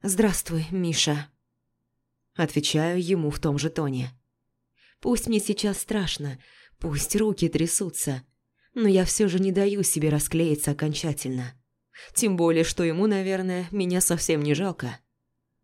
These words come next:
На меня вообще какая-то оторопь накатывает". Михаил же прищуривается.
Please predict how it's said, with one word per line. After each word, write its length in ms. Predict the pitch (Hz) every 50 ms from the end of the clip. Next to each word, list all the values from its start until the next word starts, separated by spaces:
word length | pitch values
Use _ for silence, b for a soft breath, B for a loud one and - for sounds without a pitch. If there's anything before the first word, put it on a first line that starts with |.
| _ -
На 180 | - - 180 180
меня 240 | 185 185 190 190
вообще 320 | 185 202 - - - 240 226
какая-то 460 | - 160 151 - 165 147 147 160 156
оторопь 540 | - - 185 147 - 147 139 139 - - -
накатывает". 760 | 165 160 147 - 151 139 135 131 120 120 - - - - _ _ _ _ _ _ _ _ _ _ _ _ _ _ _ _ _ _ _ _ _ _ _
Михаил 580 | - 240 208 180 - - 196 185 175 156 147 151
же 140 | 143 156 -
прищуривается. 880 | - 226 247 - - 202 165 143 143 139 143 139 143 - - 143 143